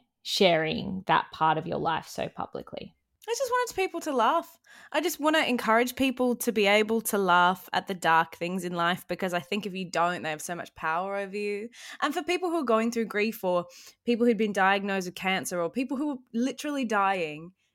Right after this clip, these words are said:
Speaker 2: they deserve a laugh. Like, it must be so exhausting all the time to just move around the world and have people just always just pitying you. It's exhausting.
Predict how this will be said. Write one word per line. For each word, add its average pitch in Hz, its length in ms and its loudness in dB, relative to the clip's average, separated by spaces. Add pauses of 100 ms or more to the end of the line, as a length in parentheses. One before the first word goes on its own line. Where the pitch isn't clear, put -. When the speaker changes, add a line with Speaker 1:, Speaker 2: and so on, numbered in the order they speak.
(140)
Speaker 2:
they 233 260 4
deserve 240 360 2
a 208 60 2
laugh. 175 640 0 (480)
Like, 240 280 4
it 254 80 2
must 285 160 -2
be 330 80 0
so 339 180 0
exhausting 247 680 4
all 269 180 2
the 254 80 0
time 220 240 0
to 185 60 -10
just 196 120 -8
move 226 200 2
around 214 180 0
the 214 80 -2
world 202 220 2
and 196 100 -4
have 208 140 0
people 208 200 0
just 190 220 -8
always 196 600 6
just - 220 -14
pitying 208 680 -2
you. - 220 -14 (380)
It's 247 160 0
exhausting. 233 1040 0